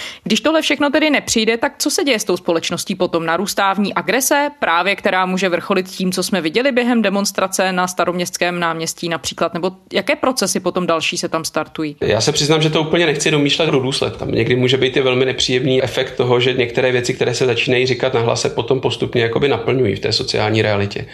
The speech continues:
Speaker 2: Takže já bych v tom byl raději opatrný, ale myslím si, že je evidentní, že nárůst frustrace na všech stranách neprospívá nikomu a může to samozřejmě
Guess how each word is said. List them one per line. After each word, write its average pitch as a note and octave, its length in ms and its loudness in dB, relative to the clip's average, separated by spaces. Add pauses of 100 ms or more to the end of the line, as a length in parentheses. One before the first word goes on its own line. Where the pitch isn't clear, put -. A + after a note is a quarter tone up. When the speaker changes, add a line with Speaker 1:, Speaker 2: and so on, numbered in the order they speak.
(460)
Speaker 2:
Takže A2 420 0
já A2+ 120 2
bych A#2+ 120 0
v - 40 -4
tom B2+ 120 0
byl C3+ 120 2
raději C3 300 0
opatrný, C3 580 0
ale B2+ 200 2
myslím B2+ 300 2
si, C3 100 2
že C#3+ 100 2
je C3+ 220 0
evidentní, B2+ 600 0
že B2 200 2
nárůst B2 380 0
frustrace C3 540 -2
na B2 80 0
všech C3 180 -2
stranách B2 560 0 (300)
neprospívá B2+ 640 0
nikomu C3+ 720 2
a A#2+ 180 2
může B2+ 280 2
to B2+ 140 -2
samozřejmě B2 580 2